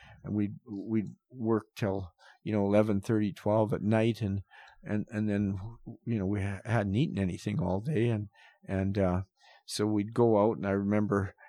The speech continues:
you know, his, his car wouldn't start, and so we'd have to push his car to start, you know, and, and, and, and, uh, and then,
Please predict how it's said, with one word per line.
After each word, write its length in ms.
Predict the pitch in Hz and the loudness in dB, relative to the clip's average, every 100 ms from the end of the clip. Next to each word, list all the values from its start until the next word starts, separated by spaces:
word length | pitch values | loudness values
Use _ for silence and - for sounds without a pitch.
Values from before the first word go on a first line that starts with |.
| _ - | _ -6
you 120 | 107 | -2
know, 120 | 101 | 0
his, 200 | 101 101 | 0 -4
his 300 | 98 117 104 | -8 -8 -8
car 300 | - 131 120 | -4 -2 0
wouldn't 320 | 113 98 113 | -2 -4 -6
start, 360 | - - 92 - | -6 -2 0 -2
and 100 | 107 | -6
so 120 | - | -8
we'd 120 | 104 | -8
have 140 | 101 98 | -8 -8
to 100 | - | -10
push 340 | _ 113 98 | _ 0 0
his 180 | 98 - | -6 -10
car 320 | - 95 95 | -6 -2 -2
to 80 | 98 | -2
start, 440 | - - 90 90 110 | -10 -2 0 0 -2
you 140 | 107 | -4
know, 300 | 90 90 92 - _ - - - - | -2 -2 -4 -8 _ -20 -20 -18 -6
and, 160 | 104 | -4
and, 180 | - 107 - | 0 -2 0
and, 180 | 101 - | -4 -2
and, 360 | 104 101 95 101 | 0 0 2 2
uh, 220 | 98 98 98 _ - - - | 2 2 -2 _ -20 -20 -6
and 200 | 120 131 | 0 2
then, 240 | 123 117 | 4 2